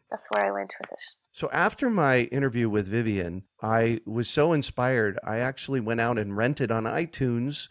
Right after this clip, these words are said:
Speaker 2: the Dare to Be Wild movie. And I was totally moved by how you worked this thing out. Can you tell us a little bit about the movie and how it came to be?
Speaker 1: Sure. When I was younger,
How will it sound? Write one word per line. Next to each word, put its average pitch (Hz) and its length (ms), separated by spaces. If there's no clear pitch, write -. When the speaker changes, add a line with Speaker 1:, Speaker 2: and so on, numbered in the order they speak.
Speaker 2:
the 110 400
Dare 117 280
to - 120
Be 110 140
Wild 95 560
movie. 95 880
And 95 340
I 120 180
was 120 500
totally 147 500
moved 101 500
by 95 460
how 160 560
you 120 240
worked 110 420
this 110 220
thing 104 260
out. 107 320
Can 139 140
you 196 80
tell 175 240
us 175 140
a 143 40
little 135 180
bit 139 120
about 131 220
the 120 60
movie 117 240
and 113 100
how 117 140
it - 100
came 117 220
to 104 60
be? 113 260
Speaker 1:
Sure. 359 420
When 311 220
I 392 120
was 320 240
younger, 208 500